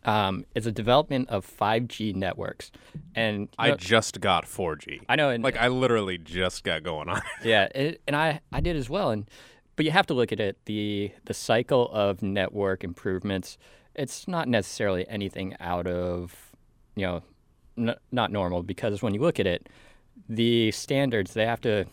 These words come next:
Speaker 1: essentially an industry alliance gets together, sets the standards for what the speed will be, what sort of infrastructure is needed, what can officially be called five G. And these alliances set the standards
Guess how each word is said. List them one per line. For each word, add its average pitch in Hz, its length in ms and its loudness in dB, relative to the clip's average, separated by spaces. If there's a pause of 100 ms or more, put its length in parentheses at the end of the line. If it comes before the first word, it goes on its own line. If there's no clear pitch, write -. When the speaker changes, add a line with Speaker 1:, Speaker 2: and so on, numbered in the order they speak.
(280)
Speaker 1:
essentially 123 480 4
an 95 220 -2
industry 127 400 -2
alliance 95 460 2
gets 104 180 -2
together, 95 420 0 (300)
sets - 320 0
the 117 80 -2
standards 104 540 0
for 98 120 -6
what 92 320 -2
the - 60 -10
speed 123 300 0
will 113 100 4
be, 110 260 2
what 101 200 0
sort 95 160 -4
of 87 100 -4
infrastructure 104 680 0
is 95 200 -2
needed, 101 440 0 (340)
what 113 300 2
can 104 360 -2
officially 104 580 0
be 98 100 -4
called 101 320 0
five 95 380 0
G. 104 300 -2 (680)
And 104 480 -4 (680)
these 120 160 0
alliances 120 500 2
set - 240 -4
the 101 60 -12
standards 107 640 -2